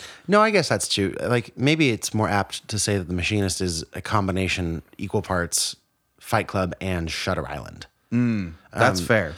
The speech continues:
Speaker 1: because you do, in, in The Machinist, there's, you find out that this is all his brain's way of coping with this guilt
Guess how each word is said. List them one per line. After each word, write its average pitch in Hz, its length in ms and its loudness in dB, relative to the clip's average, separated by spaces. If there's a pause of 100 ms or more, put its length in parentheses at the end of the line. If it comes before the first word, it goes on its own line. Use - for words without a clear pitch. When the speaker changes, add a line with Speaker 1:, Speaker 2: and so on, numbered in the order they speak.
Speaker 1:
because 151 200 4
you 170 80 2
do, 180 120 4
in, 135 260 2
in 127 100 2
The 131 60 4
Machinist, 120 400 2
there's, 95 300 0
you 101 160 -4
find 107 320 2
out 98 160 0
that - 60 -20
this 90 180 -4
is 92 100 0
all 90 300 0
his 98 340 -2
brain's 95 480 -4
way 90 120 0
of 87 100 -6
coping 101 320 0
with 95 100 -2
this 85 160 -4
guilt 90 460 -4